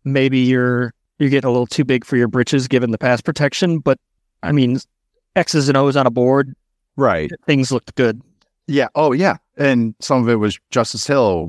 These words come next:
Speaker 2: got beat in protection. Like,
Speaker 1: Oh,
Speaker 2: all right,
Speaker 1: yep.
Speaker 2: but, but the hat's going on a hat. Like, it's drawn up well, and there's a guy coming open. But
Speaker 1: Players have to play the game.
Speaker 2: Yep. The running back has to execute. The John Simpson,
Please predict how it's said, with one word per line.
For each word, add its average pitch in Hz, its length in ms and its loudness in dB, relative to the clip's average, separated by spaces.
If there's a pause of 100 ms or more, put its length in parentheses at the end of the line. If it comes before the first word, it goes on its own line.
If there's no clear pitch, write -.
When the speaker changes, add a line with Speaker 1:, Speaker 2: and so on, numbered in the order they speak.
Speaker 2:
got 90 260 0
beat 101 180 0
in 95 60 -10
protection. - 600 -4 (140)
Like, 76 200 -8
Speaker 1:
Oh, 180 120 2
Speaker 2:
all 104 80 -2
right, 120 100 4
Speaker 1:
yep. 175 100 0 (200)
Speaker 2:
but, - 100 -10 (100)
but 127 120 2
the 117 100 2
hat's 135 320 0
going 139 180 0
on 135 140 2
a 117 60 0
hat. 127 400 -2 (140)
Like, 104 340 0 (100)
it's 113 200 -6
drawn 151 320 0
up 196 220 0
well, 139 380 0
and 120 80 -2
there's 120 140 0
a 113 40 -2
guy 127 220 -2
coming 156 280 0
open. 139 480 0
But 104 220 -2
Speaker 1:
Players 151 200 0
have 156 120 0
to - 60 -8
play 135 180 0
the 127 100 0
game. 117 300 -6 (260)
Speaker 2:
Yep. 151 260 0 (120)
The 113 120 0
running 147 220 2
back 156 180 0
has 147 160 0
to 147 80 0
execute. 90 480 -2
The 101 480 2 (460)
John 127 220 2
Simpson, 113 580 0